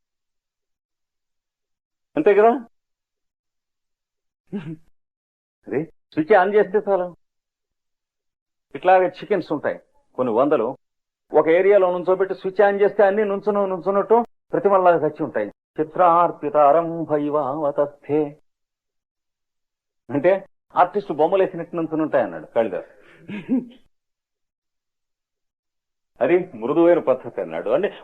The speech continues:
వాటిని మనం చంపుతా అంటే, రామరామ చూస్తూ ఎలా చంపుతాం అని చేత ఒప్పుకోండి అంటే, అట్ట. అంటే,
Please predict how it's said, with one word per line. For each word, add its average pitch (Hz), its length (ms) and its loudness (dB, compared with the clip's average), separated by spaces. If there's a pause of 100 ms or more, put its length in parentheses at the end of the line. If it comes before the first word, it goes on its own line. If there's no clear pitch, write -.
వాటిని 196 200 4
మనం 180 280 0
చంపుతా 202 240 0
అంటే, 220 360 2
రామరామ 208 560 4
చూస్తూ 196 200 -2
ఎలా 190 260 2
చంపుతాం 190 320 -4 (760)
అని 190 120 -4
చేత 202 80 2
ఒప్పుకోండి 156 360 -2
అంటే, 110 140 -6
అట్ట. 110 140 -10 (2500)
అంటే, 170 300 -8